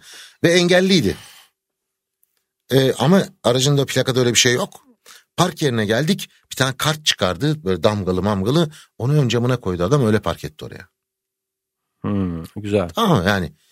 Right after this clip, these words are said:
Speaker 1: Ama bizde onun da sahtesini yaparlar. <laughs> Yaparlar abi, yaparlar yani. O yüzden plaka önemli.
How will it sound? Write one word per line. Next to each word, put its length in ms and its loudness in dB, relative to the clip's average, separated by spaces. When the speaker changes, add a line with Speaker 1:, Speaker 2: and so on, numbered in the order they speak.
Speaker 1:
Ama 220 2
bizde 200 2
onun 120 2
da 60 8
sahtesini 440 -2
yaparlar. 540 -14
<laughs> 840 -4
Yaparlar 500 2
abi, 100 2
yaparlar 440 4
yani. 220 2
O 160 6
yüzden 260 4
plaka 300 4
önemli. 380 2